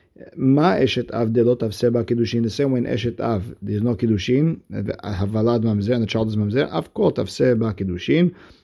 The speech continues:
the havalad mamzer, and the child is mamzer. Man de machshar, and the one who is, uh, machshir, savar ma eshet av del dideh lo tavse ba kiddushin,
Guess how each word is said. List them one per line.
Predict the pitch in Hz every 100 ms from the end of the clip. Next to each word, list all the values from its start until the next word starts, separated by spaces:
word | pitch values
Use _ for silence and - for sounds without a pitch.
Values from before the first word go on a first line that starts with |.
| _
the | - 135
havalad | 123 104 107 104 117 135
mamzer, | 135 135 143
and | 113
the |
child | 110 117
is | 120
mamzer. | 120 123 113 107 90 - _ - - _ -
Man | 101 135 156 135
de | 110 101
machshar, | 90 101 95 - 98 98 131 - -
and | -
the | 101
one | 135
who | 123 110
is, | 98 101
uh, | 98 98 98
machshir, | 98 - 104 90 - 95 113
savar | - - 110 151 131
ma | 110 123 135
eshet | 131 120 117 110
av | 113 110 98
del | 110 104
dideh | 107 104 127 113
lo | 110
tavse | 107 95 120
ba | 107
kiddushin, | 98 98 92 - 120